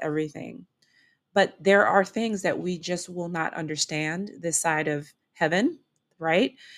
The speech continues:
And so that can be really, really difficult.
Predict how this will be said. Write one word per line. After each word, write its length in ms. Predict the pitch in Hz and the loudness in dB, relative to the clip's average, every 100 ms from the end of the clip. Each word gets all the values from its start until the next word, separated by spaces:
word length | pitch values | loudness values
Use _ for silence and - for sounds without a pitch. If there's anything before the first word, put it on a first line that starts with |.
| - - _ | -20 -20 _
And 200 | 196 190 | -2 0
so 500 | - 196 185 180 180 _ _ | 4 4 4 2 -4 _ _
that 160 | 190 214 | -4 0
can 100 | 285 | 2
be 120 | 233 | 2
really, 400 | 170 180 175 170 | 0 -2 -2 -2
really 260 | 160 156 | -2 -4
difficult. 600 | 156 208 220 202 160 - | -4 -4 -4 -6 -6 -8